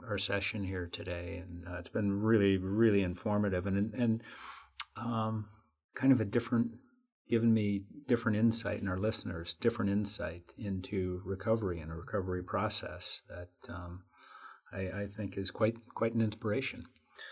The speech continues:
So what else would you like to share with our listeners before we conclude here? Uh, maybe about recovery or about how they can make a difference in the opioid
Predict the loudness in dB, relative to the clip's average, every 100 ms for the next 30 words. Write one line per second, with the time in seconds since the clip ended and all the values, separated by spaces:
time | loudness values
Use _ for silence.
0 | -12 -12 -14 -10 8 12 12 12 8 6
1 | 10 8 8 8 10 10 8 6 10 10
2 | 10 8 8 10 8 6 2 0 -2 -4
3 | 2 8 8 8 2 -2 2 2 4 0
4 | -2 0 -2 -6 -12 -6 -4 -4 0 2
5 | 4 4 0 -4 -6 -2 -2 -4 -8 _
6 | -12 0 4 6 6 4 2 -10 -20 _
7 | 2 4 6 6 4 -2 -4 0 2 2
8 | 0 _ _ _ -8 -2 0 2 2 2
9 | 4 6 6 6 4 4 0 -2 -2 -4
10 | -2 0 2 2 2 2 2 0 -4